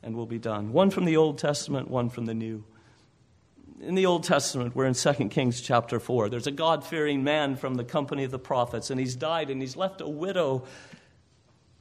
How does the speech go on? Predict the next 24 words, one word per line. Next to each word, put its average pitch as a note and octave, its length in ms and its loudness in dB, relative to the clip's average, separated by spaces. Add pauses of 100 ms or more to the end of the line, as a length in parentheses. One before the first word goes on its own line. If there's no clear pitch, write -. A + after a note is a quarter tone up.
(140)
and E3+ 120 2
her D#3+ 120 2
two F3+ 260 -2
boys D#3+ 480 0
with D3 200 -2
a C#3 60 -2
debt D3+ 320 0
she - 200 -8
could C#3+ 240 -6
not B2 260 -4
pay. A2 400 -6 (800)
And G#3 100 2
the G#3 60 4
creditor A3 460 2
was F3 180 -4
coming G#3 300 0
to F#3+ 100 -2
take C#4+ 380 -4
the F3+ 80 -6
two F3+ 220 -6
boys D3 380 -4
as D#3+ 200 -4
his E3+ 180 -6
slaves F#3 720 -4